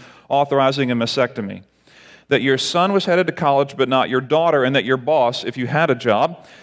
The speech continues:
could explain that he was paying you less because, after all, you were probably working just for pocket money. It's funny," she writes, "how things change slowly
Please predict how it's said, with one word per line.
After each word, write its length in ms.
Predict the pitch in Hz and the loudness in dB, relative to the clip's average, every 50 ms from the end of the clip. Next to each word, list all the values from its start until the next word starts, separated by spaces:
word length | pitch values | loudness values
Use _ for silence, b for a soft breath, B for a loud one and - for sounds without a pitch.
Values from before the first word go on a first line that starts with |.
| B B B B | B B B B
could 120 | - 175 | 0 0
explain 480 | 147 139 - - - - 190 196 196 185 | 0 0 -2 -6 -4 -2 0 0 2 2
that 80 | 170 160 | 2 4
he 80 | 180 | 4
was 160 | 160 151 - | 2 2 0
paying 400 | - - - 185 180 175 180 170 | -4 -4 0 2 2 2 2 2
you 320 | 160 151 156 147 135 131 139 | 0 0 0 2 2 2 2
less 500 | 175 208 185 131 120 131 151 - - - | 2 2 2 2 2 0 -2 -4 -8 -8
because, 480 | - 143 143 143 - 170 156 143 139 - | -6 -6 -6 -4 -2 0 0 0 0 -2
after 440 | - 135 151 175 - - 180 156 151 | 0 0 0 0 0 -2 0 0 2
all, 180 | 151 147 147 | 2 2 2
you 140 | 139 139 143 | 0 0 0
were 100 | 147 143 | 0 0
probably 460 | 139 - 143 139 139 139 143 139 131 131 - - - _ | 0 0 0 0 2 2 0 0 -2 -6 -14 -20 -20 _
working 400 | 117 127 131 131 - 143 131 113 | -2 0 0 0 0 -2 -4 0
just 220 | 113 113 113 - | 0 -2 -2 -2
for 100 | - 127 | -4 -6
pocket 380 | - - 165 151 143 - - - | -4 0 0 0 0 -2 -6 -6
money. 260 | 113 101 95 95 95 - _ _ _ _ _ _ _ _ _ b b b b b b b b b b b | -6 -6 -6 -8 -10 -16 _ _ _ _ _ _ _ _ _ b b b b b b b b b b b
It's 200 | b 165 - - | b 0 0 0
funny," 500 | - - 220 247 240 180 143 131 143 170 | -6 -4 -4 -2 0 0 0 -2 -2 -4
she 160 | 156 - - 143 | -4 -4 -4 -2
writes, 320 | 120 117 117 123 - - | 0 0 0 0 -2 -4
"how 240 | - 165 165 175 185 | -4 -2 0 0 0
things 320 | 180 - 185 185 185 175 | 0 -2 -2 -2 -2 -4
change 540 | - - - 160 143 143 151 147 139 - - | -6 -2 0 0 2 2 0 -2 -4 -8 -8
slowly 880 | - - - - - 175 165 175 175 160 143 127 110 98 95 92 95 | -8 -8 -6 -4 -2 0 2 2 4 2 2 2 2 0 -2 -4 -10